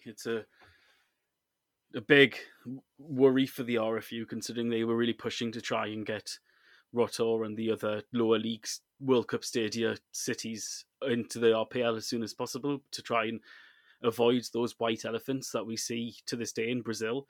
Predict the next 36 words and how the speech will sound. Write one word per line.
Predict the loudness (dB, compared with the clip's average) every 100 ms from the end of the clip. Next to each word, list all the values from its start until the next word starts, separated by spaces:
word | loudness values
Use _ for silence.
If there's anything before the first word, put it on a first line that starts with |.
| _ -20 -20 _ _ -10
I | -4
think | -2 -2
it's | -4
that, | -2 -2 -4 -8 -8
that | -10
stadium | 0 0 2 0
up | 0 -4
north | -4 -2
in | -4
Brazil, | -4 -2 0 2 0
uh, | 0
where | -2 -4 -4
it's, | -8 -10 -12 -12 _ _ _ _
it's | -10 -8 -4
literally, | -4 0 0 0 -2 -6 -2
uh, | 0 2 0 -4 _ _ _
completely | -8 -2 -2 2
abandoned | 4 4 4 2 -2 -4
and | 2
overgrown | 2 4 0 0 0 2
now. | 0
It | 0
looks | -2 -4
like | -4
a |
scene | -6 -2 -2
from | -2 -4
the | -2
Last | -2 -4 -4
of |
Us | -4 -4
video | -4 -2 -2
game | -2 -2 -2
rather | -4 -4
than | -4 -2
a | -2